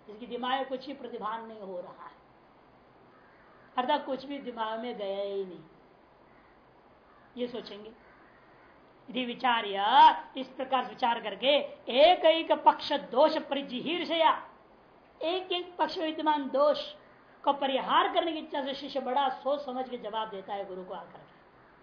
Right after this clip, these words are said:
विदितम अविदितं चेत् समुचितं वच्मि, इसे मैं क्या जवाब दूंगा?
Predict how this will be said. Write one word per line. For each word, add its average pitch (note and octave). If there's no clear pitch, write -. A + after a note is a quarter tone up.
विदितम G#3+
अविदितं D4+
चेत् B3+
समुचितं C#4+
वच्मि, C4+
इसे A#3+
मैं A#3+
क्या A#3+
जवाब C4+
दूंगा? D4